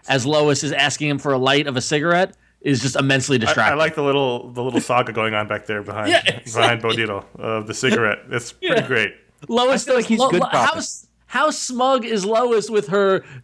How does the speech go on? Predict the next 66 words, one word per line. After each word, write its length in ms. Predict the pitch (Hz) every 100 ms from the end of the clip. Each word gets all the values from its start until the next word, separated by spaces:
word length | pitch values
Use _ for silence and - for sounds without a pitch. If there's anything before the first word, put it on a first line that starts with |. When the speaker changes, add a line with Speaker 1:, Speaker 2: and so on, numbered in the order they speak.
| - 180
Speaker 1:
middle 320 | 180 233 226
finger? 400 | - 247 226 208
Like, 160 | 180
"Hey, 120 | 196 139
give 120 | 170
me 60 | 180
a 80 |
light," 240 | 147 95 - -
you 100 | 170
know, 140 | 170
like, 200 | 190 190 147
<laughs> 100 | -
like, 520 | 240 - 453 415 - 392
it's 180 | - -
just 100 | 196
Speaker 2:
Also 200 | 220 202
mouthing 320 | 170 165 175
off 160 | 175 175
again 240 | 156 160
to 60 | 170
Henry 240 | 190 226
as 40 | 165
she 80 | -
comes 240 | 151 156
in. 120 | 185
Speaker 3:
What 100 | 180
did 140 | 247 233
she 140 | 247
Speaker 1:
Yes. 120 | 214
Speaker 3:
say? 360 | 160 185 127 - _ _ 139
Now, 160 | 143
Speaker 1:
"I'm 20 |
Speaker 3:
I, 100 | 143
Speaker 1:
sorry." 140 | 175 110
Speaker 3:
I 100 | 156
watched 300 | 160 185 -
this 160 | 202 -
one 120 | 147
a 40 |
few 140 | 127 123
times 260 | 117 104
trying 200 | - 113
to 60 | 107
figure 280 | 107 95 90
it 60 |
out. 260 | 80 80 - _ _
Speaker 1:
I 80 | 160
think 220 | - 233
it's, 120 | 214 202
"I'm 120 | 156
sorry." 380 | - 127 117 92
Speaker 2:
I 100 | 143
settled 300 | - 160 147
on, 120 | 127
"I'm 80 | 120
sorry," 300 | 120 107 98
too. 260 | 98 90 - _ _ -
Speaker 1:
Yeah. 140 | 113
Speaker 3:
See, 120 | 247
but 100 | 214 214
it 40 |
was 120 | 165
angry. 640 | - 185 214 139 110 - - _ _ _
Speaker 2:
Well, 120 | - 139
she's 180 | 127
also 400 | 113 98 98 87